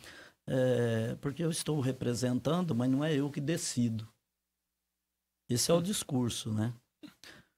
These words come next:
Então, É, fizemos uma tentativa, não foi aceito por parte da empresa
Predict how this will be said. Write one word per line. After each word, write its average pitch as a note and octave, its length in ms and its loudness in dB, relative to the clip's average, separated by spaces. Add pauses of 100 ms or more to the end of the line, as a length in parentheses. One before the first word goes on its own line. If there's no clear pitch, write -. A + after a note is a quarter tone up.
(200)
Então, C#3 600 4 (760)
É, C3+ 880 4
fizemos E3+ 500 2
uma D3+ 200 4
tentativa, F3+ 840 2 (1120)
não D#3+ 440 2
foi C3 720 2 (280)
aceito B2+ 720 0
por G#2 220 -4
parte A2+ 380 -2
da A2+ 100 0
empresa A#2 640 0